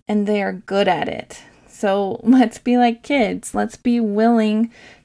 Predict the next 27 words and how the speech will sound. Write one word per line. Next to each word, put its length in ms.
to 140
feel 440
any 260
emotion, 720
including 800
disappointment 920
and 160
failure. 600
And 160
let's 180
keep 220
trying 300
anyways, 580
because 400
if 200
we 260
are 180
willing 420
to 140
feel 300
any 220
emotion, 720
then 220
we 140
are 140
willing 440
to 440